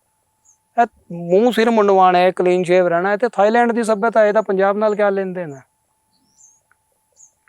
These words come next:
ਠੀਕ ਹੈ ਨਾ, ਇਹ ਤਾਂ ਪੰਜਾਬ ਨਾਲ ਕੋਈ ਲੈਣ ਦੇਣ ਨਹੀਂ।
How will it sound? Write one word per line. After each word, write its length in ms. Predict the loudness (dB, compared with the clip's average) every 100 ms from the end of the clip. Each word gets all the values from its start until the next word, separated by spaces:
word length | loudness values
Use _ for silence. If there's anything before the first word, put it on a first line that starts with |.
| _ _ _ _ _ _ _ _ _ _ _ _ _ _ _ _ _ _ _ _ _
ਠੀਕ 100 | -18
ਹੈ 60 |
ਨਾ, 80 | -14
ਇਹ 40 | -12
ਤਾਂ 100 | -6
ਪੰਜਾਬ 360 | -4 0 0
ਨਾਲ 140 | 0 -4
ਕੋਈ 200 | -4 -4
ਲੈਣ 140 | -8
ਦੇਣ 200 | -12 -18
ਨਹੀਂ। 240 | -20 -20